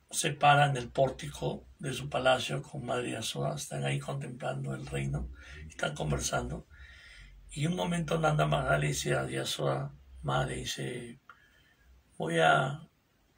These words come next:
caminar un rato". Ya, le dice. Entonces, este,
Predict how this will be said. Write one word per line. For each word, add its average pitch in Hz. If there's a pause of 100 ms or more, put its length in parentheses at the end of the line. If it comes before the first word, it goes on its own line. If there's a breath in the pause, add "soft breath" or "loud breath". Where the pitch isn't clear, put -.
(120)
caminar 135
un 135
rato". - (1040)
Ya, 185
le 135
dice. 120 (1000 soft breath)
Entonces, 151
este, 139